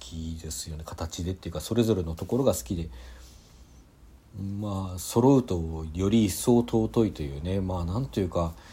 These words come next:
あの、現代の奇跡というかね、あの、そういう感じさえしてくる三人なわけでございますが、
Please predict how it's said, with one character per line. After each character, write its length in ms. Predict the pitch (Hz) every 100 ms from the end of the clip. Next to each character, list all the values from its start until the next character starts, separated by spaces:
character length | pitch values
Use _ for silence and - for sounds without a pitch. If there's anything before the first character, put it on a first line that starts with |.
| - - -
あ 220 | 90 90
の、 560 | 87 90 87 87 87 85
現 260 | 90 131 143
代 140 | 107
の 100 | 85
奇 260 | - - 131
跡 120 | -
と 80 | 92
い 120 | 82
う 60 | 78
か 140 | 76
ね、 240 | 95 98 - - - - -
あ 60 | 85
の、 300 | 80 80 80
そ 200 | - 110
う 20 |
い 60 | 110
う 40 |
感 200 | - 107
じ 120 | 110
さ 200 | - 117
え 100 | 104
し 100 | 85
て 140 | - 85
く 140 | 92
る 220 | 85 78 - - - -
三 300 | - 95 92
人 180 | 101 80
な 100 | 76
わ 220 | 82 98
け 120 | -
で 80 | 87
ご 120 | 92
ざ 140 | 101
い 40 | 104
ま 120 | 107
す 100 | 95
が、 140 | 78